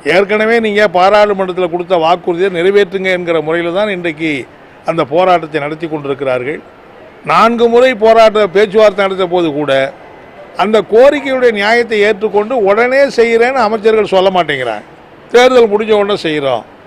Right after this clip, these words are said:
அப்ப எத்தனை தேர்தல் விவசாயிகள் பார்த்துக்கிட்டு இருப்பாங்க? எனவே, மோடி அரசாங்கம் எப்படி விவசாயிகளுக்கு விரோதமான அரசாங்கம் என்பதை, அதனால இன்னைக்கு விவசாயிகள் எப்படி கொந்தளித்து போயிருக்காங்க என்பதை நாடே இன்னைக்கு பார்த்து கொண்டிருக்கிறது. அப்படி போராடக்கூடிய விவசாயிகளை டெல்லிக்கு வரக்கூடாதுன்னு ரோட்டையே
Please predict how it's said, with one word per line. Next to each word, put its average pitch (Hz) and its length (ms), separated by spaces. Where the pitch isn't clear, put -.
அப்ப 170 140
எத்தனை 185 380
தேர்தல் 262 300
விவசாயிகள் 240 460
பார்த்துக்கிட்டு 214 320
இருப்பாங்க? 208 520
எனவே, 254 360
மோடி 254 400
அரசாங்கம் 233 560
எப்படி 214 360
விவசாயிகளுக்கு 214 720
விரோதமான 208 560
அரசாங்கம் 185 500
என்பதை, 156 480
அதனால 220 440
இன்னைக்கு 240 260
விவசாயிகள் 226 460
எப்படி 196 240
கொந்தளித்து 214 580
போயிருக்காங்க 190 420
என்பதை 180 280
நாடே 185 360
இன்னைக்கு 175 280
பார்த்து 170 300
கொண்டிருக்கிறது. 147 680
அப்படி 214 300
போராடக்கூடிய 269 840
விவசாயிகளை 226 640
டெல்லிக்கு 233 480
வரக்கூடாதுன்னு 214 640
ரோட்டையே 214 500